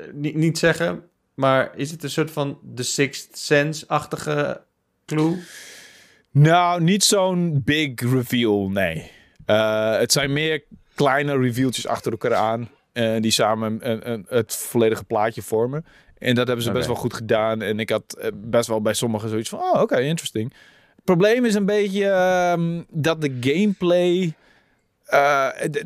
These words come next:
Speaker 2: m-, m-, Bloober Team heeft echt een focus gelegd op het verhaal en de boodschap achter het verhaal. En, en de weg ernaartoe en de manier waarop je deze game doorspeelt is niet altijd even boeiend. Ik vond het zelfs echt bij,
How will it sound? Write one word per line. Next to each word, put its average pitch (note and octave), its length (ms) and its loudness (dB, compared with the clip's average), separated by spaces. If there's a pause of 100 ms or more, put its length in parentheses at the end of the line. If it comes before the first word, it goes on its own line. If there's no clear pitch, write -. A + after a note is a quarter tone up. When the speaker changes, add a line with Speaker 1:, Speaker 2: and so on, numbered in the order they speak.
(220)
Speaker 2:
m-, F3+ 160 -2 (140)
m-, F3+ 200 -4
Bloober A#3+ 240 4
Team A#3 180 0
heeft G#3+ 140 0
echt A3+ 160 0
een G3 80 -2
focus G#3 320 0
gelegd E3+ 320 0
op D#3 100 -2
het C#3+ 100 -10
verhaal D3 520 0
en C#3+ 100 2
de B2+ 80 2
boodschap D3 460 0
achter C#3+ 280 -2
het C3+ 120 -4
verhaal. A#2+ 540 0 (600)
En, C3 560 2
en C#3+ 120 0
de C#3 100 2
weg F3+ 200 0
ernaartoe G3+ 680 0
en D3+ 120 0
de D3 60 0
manier D#3 260 0
waarop C#3+ 200 2
je D3 80 -2
deze C3 220 0
game D#3+ 200 2
doorspeelt E3 460 0
is C#3 100 2
niet A#3 260 2
altijd D4 320 4
even C3+ 280 0
boeiend. G2+ 440 -2
Ik C#3+ 160 -6
vond D3+ 140 -4
het D3 100 -4
zelfs C#3+ 320 2
echt - 260 -4
bij, B2+ 340 0